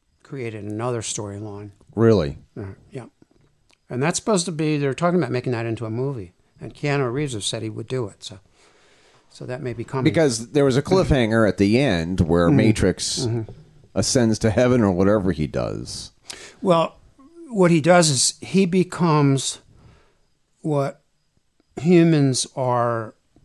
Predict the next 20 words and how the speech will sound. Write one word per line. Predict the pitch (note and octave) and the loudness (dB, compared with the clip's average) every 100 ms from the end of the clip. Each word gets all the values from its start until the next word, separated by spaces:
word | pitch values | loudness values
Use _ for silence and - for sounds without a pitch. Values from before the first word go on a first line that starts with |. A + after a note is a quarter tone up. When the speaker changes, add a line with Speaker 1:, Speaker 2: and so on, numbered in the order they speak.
| _ _ _ _ - | _ _ _ _ -14
Speaker 1:
supposed | - - D3 - E3+ D3+ C3 | -8 -6 -6 -2 0 0 -2
to | B2 | -6
be | B2 A#2+ A2+ A2 A2+ F#3 _ _ _ _ _ _ _ _ _ _ _ - | -4 -2 -2 -6 -10 -18 _ _ _ _ _ _ _ _ _ _ _ -8
moving | D3 C3+ A#2+ G#2 | -4 -2 -4 -6
toward. | A#2+ G#2 - _ | -8 -12 -20 _
Speaker 2:
Right. | G2+ F#2+ G2+ | 2 2 2
Speaker 1:
And | |
that's | B2+ B2 | -2 -4
a | A#2 | -8
light | A2 A#2 A2+ - | -8 -8 -8 -14
body. | F#2 F#2 - _ _ _ - _ _ _ - | -18 -20 -20 _ _ _ -20 _ _ _ -14
A | C3+ | -6
light, | C3+ D3 - | -2 -2 -4
that's | D3+ D3 | -4 -2
why | C#3 A#2+ | -2 -2
he | |
kind | B2 D3 | 0 -2
of | G2 - - | -2 -10 -12
flies. | A2 A2 A#2+ D3 D#3 - - | -6 -4 -2 -4 -6 -12 -4
Speaker 2:
Right. | G2+ F#2+ E2 | 0 2 0